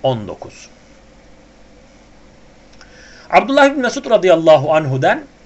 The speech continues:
şöyle nakledilmiştir. Allah Resulüne sallallahu aleyhi ve sellem, "Hangi amel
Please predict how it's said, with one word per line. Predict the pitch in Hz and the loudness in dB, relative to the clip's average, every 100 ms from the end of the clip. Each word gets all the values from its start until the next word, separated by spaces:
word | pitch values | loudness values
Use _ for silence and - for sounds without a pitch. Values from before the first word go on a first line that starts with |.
| _ - | _ -20
şöyle | - 262 294 254 170 | -6 -2 2 2 2
nakledilmiştir. | 139 139 120 120 107 101 - 101 - - _ _ _ - - - _ - _ _ 165 | -2 -4 -4 -6 -6 -10 -10 -10 -14 -20 _ _ _ -20 -20 -20 _ -20 _ _ 0
Allah | 180 254 294 247 208 | 2 2 2 2 0
Resulüne | - 156 139 123 | 0 -4 -4 -2
sallallahu | - 151 151 143 147 135 131 | 0 0 0 0 0 0 0
aleyhi | 123 127 113 | -2 -4 -4
ve | 120 | -6
sellem, | - 110 104 131 143 _ _ - - _ _ _ - - - - _ _ - - - _ - - | -4 -4 -4 -6 -8 _ _ -20 -20 _ _ _ -20 -20 -20 -20 _ _ -20 -20 -20 _ -20 -20
"Hangi | - 214 330 339 - 196 - | -8 -2 -2 -2 -6 -8 -2
amel | 135 143 151 147 | 0 0 -2 -2